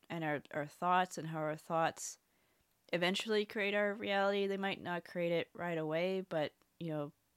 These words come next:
when we're s-, thinking a certain way and we're thinking it over and over again, it can become real, like, it can manifest itself in the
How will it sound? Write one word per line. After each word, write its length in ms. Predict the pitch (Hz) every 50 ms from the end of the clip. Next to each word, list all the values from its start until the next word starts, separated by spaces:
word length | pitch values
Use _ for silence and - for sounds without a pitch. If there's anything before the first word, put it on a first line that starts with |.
| _ _ _ _ _ _ _ _ _ _ _ _
when 120 | - 175
we're 100 | 175 175
s-, 220 | 170 170 - - -
thinking 380 | - 196 196 196 - 208 196 185
a 60 | 175
certain 380 | 175 - 202 185 165 151 175 170
way 480 | 170 175 175 175 170 170 170 170 165 165 - _ _ _ _ _ _
and 100 | - 175
we're 80 | 165 165
thinking 340 | - - 190 185 - 180 175
it 120 | 160 160
over 200 | 165 165 165 165
and 100 | 160 156
over 240 | 151 160 170 185 190
again, 440 | 190 196 - 208 202 214 214 220 214 - _ _ _ _ _ _ _ _ _ _ _ _ _ -
it 140 | 196 185
can 480 | - 196 185 180 175 175 175 170 170 - - _ _ _ _ _ _ -
become 420 | - 175 - - 180 175 180 190
real, 260 | 196 202 214 220 226
like, 220 | 226 214 185 185 -
it 140 | 165 160
can 140 | - 170 160
manifest 560 | 156 147 151 160 170 - - 185 185 - -
itself 600 | 185 208 - - 190 185 185 190 185 - - - - _
in 220 | - 190 180 180 180
the 300 | 180 180 180 175 180